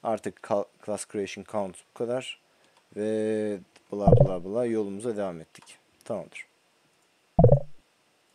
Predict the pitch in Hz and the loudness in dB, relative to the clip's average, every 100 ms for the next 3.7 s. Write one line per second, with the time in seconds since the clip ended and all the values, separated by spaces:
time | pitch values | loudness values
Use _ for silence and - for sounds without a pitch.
0 | _ _ _ _ _ _ _ _ _ _ | _ _ _ _ _ _ _ _ _ _
1 | _ _ _ _ _ _ _ _ 185 208 | _ _ _ _ _ _ _ _ 4 8
2 | 180 175 175 175 - 160 165 151 151 135 | 8 8 4 2 4 4 4 4 4 2
3 | 120 113 98 - - 87 | -2 -4 -6 -8 -8 -10